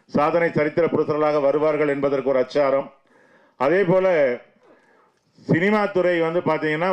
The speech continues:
வயசானவங்க தான் டைரக்டரா இறங்கக்கூடிய காலகட்டங்கள். எஸ் பி முத்துராமன் ஐயா, அப்படி ப-, அவ-, அவங்க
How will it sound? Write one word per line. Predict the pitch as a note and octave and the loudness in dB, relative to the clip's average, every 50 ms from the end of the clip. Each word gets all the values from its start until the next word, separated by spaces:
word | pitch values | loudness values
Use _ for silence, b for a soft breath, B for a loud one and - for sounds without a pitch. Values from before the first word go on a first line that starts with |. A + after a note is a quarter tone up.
| D#3+ D3 | 0 0
வயசானவங்க | D#3 D#3+ E3+ - - G3+ G3 G3 G3+ G3+ G3 F#3 F3+ F3+ | 0 0 -2 -2 -2 -2 0 0 2 0 0 2 2 2
தான் | F#3 F3+ E3 D3+ | 0 0 0 -2
டைரக்டரா | D3+ D#3+ E3 D#3+ - E3 D#3+ D#3 | 0 -2 -2 -2 -2 -2 0 0
இறங்கக்கூடிய | D3 D3 C#3+ B2+ D3+ C#3+ C#3 B2+ | 0 -2 -2 -2 0 0 0 -2
காலகட்டங்கள். | - B2+ C3 C3+ C#3+ C3+ C3+ B2+ - C3 B2 A#2+ A#2+ G#2 G#2 - _ _ _ _ _ _ _ _ _ _ _ _ _ _ _ _ _ _ _ _ _ _ _ - | 0 0 0 0 0 -2 -2 -2 -2 -2 -2 -2 -2 -4 -6 -10 _ _ _ _ _ _ _ _ _ _ _ _ _ _ _ _ _ _ _ _ _ _ _ -2
எஸ் | C#3 D3+ D3+ - | 0 0 0 2
பி | E3 | 0
முத்துராமன் | D3+ D3+ C#3 - D#3+ D#3+ D#3 D3+ D3 C#3+ C#3 | 0 0 0 0 0 0 0 0 0 0 0
ஐயா, | C#3 C#3+ C#3+ D3 D3 C#3+ - - - _ _ _ _ _ _ - | 0 0 0 0 -2 -6 -8 -14 -20 _ _ _ _ _ _ -8
அப்படி | C3 C3+ C#3 C#3+ | -6 -4 -4 -4
ப-, | - - - C#3+ C3+ C3 C3 B2+ | -4 -2 -2 0 0 0 0 0
அவ-, | B2+ C#3 C#3 B2+ B2+ | 0 0 -2 -2 -2
அவங்க | C#3 D3+ D#3+ | -2 0 0